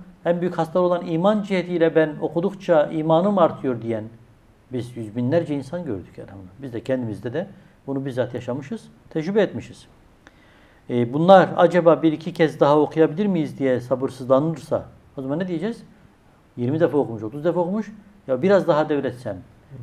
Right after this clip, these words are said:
Ya öbürümüz geçti ama Risaleleri anlamadan geçiyoruz. Oysa anlamış, ciddi manada anlamış.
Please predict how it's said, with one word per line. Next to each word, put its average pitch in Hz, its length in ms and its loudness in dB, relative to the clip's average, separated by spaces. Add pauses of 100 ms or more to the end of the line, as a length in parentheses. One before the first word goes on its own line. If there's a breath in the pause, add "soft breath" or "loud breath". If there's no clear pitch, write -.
Ya 135 80 2
öbürümüz 147 380 -2
geçti 156 280 -2
ama 170 220 2
Risaleleri 147 400 -2
anlamadan 180 460 4
geçiyoruz. 135 600 -4 (420 soft breath)
Oysa 143 220 0
anlamış, 165 460 2
ciddi 127 240 -4
manada 226 280 4
anlamış. 110 420 -2